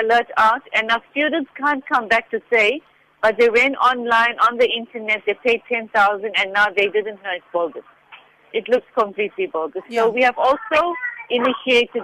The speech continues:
Speaker 1: that to alert students.
Speaker 2: Okay, great, great. And, and that's all we need.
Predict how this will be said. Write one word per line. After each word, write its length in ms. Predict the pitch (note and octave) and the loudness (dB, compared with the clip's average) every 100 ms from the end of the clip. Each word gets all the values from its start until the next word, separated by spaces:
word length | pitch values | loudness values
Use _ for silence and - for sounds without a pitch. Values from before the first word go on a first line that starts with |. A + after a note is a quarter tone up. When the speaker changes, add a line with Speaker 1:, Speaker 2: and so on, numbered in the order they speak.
| G#3+ | 0
Speaker 1:
that 160 | G#3+ - | 0 0
to 140 | G#3 | -2
alert 240 | G#3 G#3 G#3+ _ | 0 0 0 _
students. 360 | G#3 F3 D3+ D3+ - _ _ - _ _ - | -4 -4 -6 -12 -20 _ _ -20 _ _ -14
Speaker 2:
Okay, 260 | B3+ D#4+ | -8 -8
great, 300 | B3 C#4+ D4+ - - - | -6 -4 -4 -6 -20 -12
great. 220 | - F#4+ - | -2 -2 -2
And, 100 | C#4 C4+ - | -8 -8 -8
and 100 | D4 | -6
that's 180 | F4+ - | -6 -4
all 100 | G4 | -4
we 80 | F#4+ | -4
need. 260 | E4+ A#4 | -4 -6